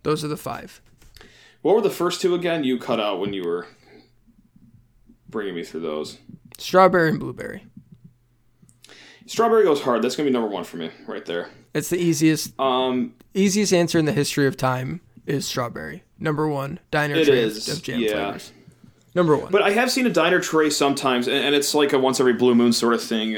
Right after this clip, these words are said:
Speaker 2: Uh, they, they do have, like, apple butter packets, and when you get those, that is when you're gonna have a great lunch and or dinner,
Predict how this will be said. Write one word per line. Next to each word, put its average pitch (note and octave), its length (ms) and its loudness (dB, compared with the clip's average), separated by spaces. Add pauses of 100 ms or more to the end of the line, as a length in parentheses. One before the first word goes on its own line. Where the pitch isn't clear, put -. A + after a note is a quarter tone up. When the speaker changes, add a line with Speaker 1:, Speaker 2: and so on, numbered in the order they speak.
Speaker 2:
Uh, G#2 280 -2
they, B2+ 220 -2
they D3 120 2
do D#3 160 2
have, C#3+ 180 2
like, A#2+ 240 0
apple A2+ 320 0
butter F2 220 0
packets, D#2 460 -6
and A2 100 0
when A#2 80 2
you C3 100 2
get C#3+ 200 2
those, F#2+ 480 -2
that G2+ 360 -2
is F#2 240 -6
when D#2+ 340 -8 (340)
you're A#2 160 2
gonna G#2 180 -2
have D#2+ 440 -4
a - 60 -8
great G2+ 320 -4
lunch F#2 300 -6
and F2 180 -8
or D#2+ 140 -6
dinner, D#2+ 400 -6